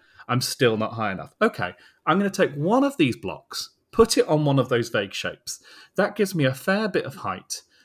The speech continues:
Then I can pick up the block that's still on the floor,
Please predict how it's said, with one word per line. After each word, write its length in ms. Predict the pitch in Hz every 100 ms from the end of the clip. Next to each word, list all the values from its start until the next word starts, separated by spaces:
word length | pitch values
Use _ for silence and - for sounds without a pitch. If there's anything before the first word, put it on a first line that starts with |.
| _ -
Then 560 | 123 151 98 95 135 - _ -
I 120 | 113
can 380 | - 110 110 110
pick 200 | - 220
up 120 | - -
the 80 |
block 260 | 120 113 -
that's 120 | -
still 180 | - 117
on 80 | 98
the 80 | 98
floor, 400 | - 117 113